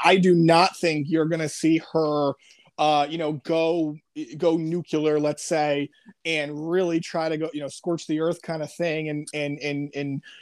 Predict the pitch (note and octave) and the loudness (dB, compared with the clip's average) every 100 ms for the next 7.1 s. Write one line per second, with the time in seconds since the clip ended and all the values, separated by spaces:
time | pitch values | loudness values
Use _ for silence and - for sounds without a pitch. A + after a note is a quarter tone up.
0 | - D#3+ C#3 C3+ - E3 D#3 - - F#3 | 2 6 6 4 4 4 4 0 4 4
1 | D#3 - E3+ F3 E3 D3 C#3+ - D#3 F#3+ | 4 0 0 2 0 -6 -10 -10 -4 -4
2 | E3 - _ _ _ D3 D3 C#3+ F3 F3 | -4 -10 _ _ _ -4 -2 -2 -2 -2
3 | E3+ F3 E3+ D#3 F#3 D#3 C#3 - G#3 D3 | 0 0 -2 -2 -2 -2 -2 -2 -2 -2
4 | C#3+ D3+ E3+ F3+ E3 C#3 B2+ B2+ D3 D#3 | -4 -6 -6 -6 -6 -8 -12 -8 2 6
5 | D3 C3+ C3 C#3 - D#3+ C#3+ B2+ B2+ C#3 | 6 2 -10 -6 0 0 -2 -10 -12 -12
6 | D3 C#3 C#3+ C#3+ C#3+ C3 - D3+ C#3 - | -2 0 2 2 0 -8 -8 -8 -8 -8